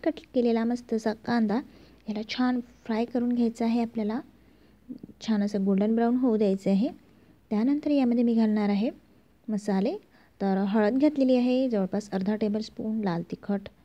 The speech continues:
दोन tablespoon आणि त्यानंतर मी घालते आहे, याला छान mix करून घ्यायचं आहे आपल्याला.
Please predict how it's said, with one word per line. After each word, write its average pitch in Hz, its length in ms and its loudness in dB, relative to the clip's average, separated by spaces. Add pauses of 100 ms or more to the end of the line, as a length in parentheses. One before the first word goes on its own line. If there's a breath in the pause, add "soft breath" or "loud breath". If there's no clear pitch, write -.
(540 soft breath)
दोन 220 240 0
tablespoon 220 560 -2 (2250)
आणि 180 380 -4 (140)
त्यानंतर 269 400 -2
मी 247 140 0
घालते 202 420 0
आहे, 247 140 -2 (320)
याला 214 140 -2 (140)
छान 247 160 2
mix 247 240 -4
करून 240 280 -2
घ्यायचं 220 260 0
आहे 208 80 -2
आपल्याला. 202 300 -2